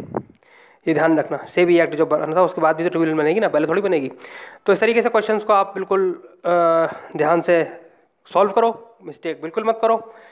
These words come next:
ये काफ़ी important है। यूएनओ कीवर्ड मैंने बताया था, United Insurance, ने-, और फिर उसके बाद में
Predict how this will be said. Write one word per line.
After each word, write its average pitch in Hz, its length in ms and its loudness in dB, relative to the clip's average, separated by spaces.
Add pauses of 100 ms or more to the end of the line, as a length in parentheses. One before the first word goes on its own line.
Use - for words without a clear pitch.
(220)
ये 170 60 -2
काफ़ी 156 160 2
important 202 400 0
है। 226 240 -2 (340)
यूएनओ 208 460 2
कीवर्ड 196 280 -2
मैंने 190 160 -2
बताया 180 260 -2
था, - 420 -10 (420)
United 175 440 2
Insurance, 220 640 0 (840)
ने-, 175 380 4
और 165 200 4
फिर 180 160 0
उसके 180 180 -2
बाद 175 200 2
में 180 200 0